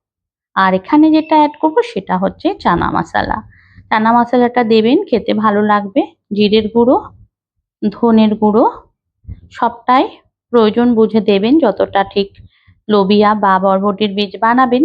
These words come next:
ঠিক ততটাই দেবেন। সবকিছু খুব ভালোভাবে এর সাথে মিক্স আপ করব। একটু জল দিচ্ছি, খুবই যেহেতু ঠিক দইটা, হালকা একটু জল দিয়ে পেস্টটা পুরো রেডি করে নেব। এই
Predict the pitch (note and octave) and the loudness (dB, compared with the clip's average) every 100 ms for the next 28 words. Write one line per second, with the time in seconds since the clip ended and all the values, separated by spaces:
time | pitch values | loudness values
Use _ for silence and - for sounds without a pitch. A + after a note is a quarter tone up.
0 | F4 A#3+ - G3+ F#3+ G3 G3+ G3 G3+ G3 | -2 -8 -4 -4 -4 -4 -4 -2 -2 -2
1 | G#3+ F#4+ - - - _ - C#4 C#4+ - | 0 -2 -6 -20 -20 _ -4 -4 -4 -4
2 | D4 D4 C#4+ A3+ A3 G3 G3 A3 A3+ G#3+ | -2 -2 0 -2 -2 -2 -2 -2 -2 2
3 | A3+ A3+ G#3 G3+ A3+ G#3+ F#3+ - A3 - | 0 0 -4 -2 0 0 -2 -4 -6 -2
4 | G#3+ G3 G3 D#4 - _ _ _ _ _ | -2 0 -2 -4 -8 _ _ _ _ _
5 | _ - _ _ _ _ _ _ _ - | _ -20 _ _ _ _ _ _ _ -14
6 | G#3 - G#3+ A3 G#3 G3+ G#3+ G#3+ - D4+ | -8 -4 -2 0 0 0 -2 -2 -4 -4
7 | C4 A3+ A#3 G#3+ A3 A3+ A3 - C4 A#3+ | -2 0 0 2 0 0 -4 -2 -2 0
8 | A3 B3+ B3 D4+ G#4+ - - _ _ - | 0 0 0 -2 -2 -6 -20 _ _ -2
9 | G#3 G3+ B3 B3 A3+ G#3 G3 G#3 F#3+ F#3 | -2 0 0 0 -2 -6 -2 0 0 -2
10 | A3 G4+ A4 G3 F#3 - G#3 - G3+ C4+ | -2 -2 0 -2 -2 -4 -6 -2 0 0
11 | A#4 - _ - F2+ - F2+ F2+ F#2 F#3 | -2 -8 _ -6 -6 -4 -2 0 0 -2
12 | - - - _ A#3+ | -6 -10 -20 _ 0